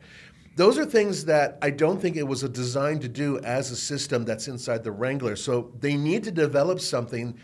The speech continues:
that works right out of the box and is immediately competitive, or else you guys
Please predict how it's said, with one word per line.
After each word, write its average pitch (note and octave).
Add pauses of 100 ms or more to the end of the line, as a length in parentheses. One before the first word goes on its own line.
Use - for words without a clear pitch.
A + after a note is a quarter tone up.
(180)
that B2
works C#3
right D3+
out F#3
of F#3
the E3
box C3+
and B2+
is B2
immediately B2+
competitive, A#2+
or B2+
else A#2+
you E3
guys G#2